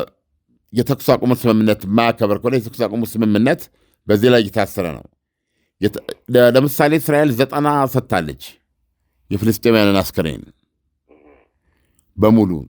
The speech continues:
በ-፣ በእጇ ያሉትን ዘጠና ሰጥታለች። ስለዚህ፣ አ፣ አንድ ሺህ ዘጠኝ መቶ ሃምሳ ፈታለች፣ ዘጠና አስከሬን ሰጥታለች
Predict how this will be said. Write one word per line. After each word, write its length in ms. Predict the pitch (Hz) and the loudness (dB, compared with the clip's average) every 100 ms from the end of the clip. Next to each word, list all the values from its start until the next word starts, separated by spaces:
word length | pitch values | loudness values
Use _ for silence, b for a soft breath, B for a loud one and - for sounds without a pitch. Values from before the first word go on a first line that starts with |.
| - _ | -18 _
በ-፣ 260 | 92 92 67 | -6 -6 -6
በእጇ 320 | 95 95 107 | -6 -2 2
ያሉትን 580 | 113 107 104 151 285 339 _ _ _ _ _ _ | 2 0 -4 -6 -6 -10 _ _ _ _ _ _
ዘጠና 500 | 82 113 117 104 113 | -2 -2 0 0 -2
ሰጥታለች። 720 | 139 98 - 71 52 - - - _ _ _ _ _ _ _ _ _ _ _ _ _ _ _ _ _ _ _ | -2 -4 -6 -8 -10 -16 -20 -20 _ _ _ _ _ _ _ _ _ _ _ _ _ _ _ _ _ _ _
ስለዚህ፣ 560 | - 117 101 127 - - _ _ _ _ _ _ _ _ _ - | 0 0 2 4 4 0 _ _ _ _ _ _ _ _ _ -2
አ፣ 100 | 107 107 104 101 - _ _ _ | 2 2 2 0 -4 _ _ _
አንድ 220 | 117 113 | -4 -4
ሺህ 160 | - 123 | -2 0
ዘጠኝ 240 | 110 - | 0 2
መቶ 220 | 120 117 117 | 0 2 2
ሃምሳ 320 | 110 - 107 | 0 0 -2
ፈታለች፣ 720 | 110 - 104 107 165 - - _ _ _ _ _ _ | -2 0 -2 -2 -6 -10 -20 _ _ _ _ _ _
ዘጠና 300 | 90 101 104 | -4 -2 -2
አስከሬን 420 | 104 - 104 117 139 | -4 -4 0 0 2
ሰጥታለች 720 | 113 - 92 76 65 - | -2 -2 -4 -6 -12 -20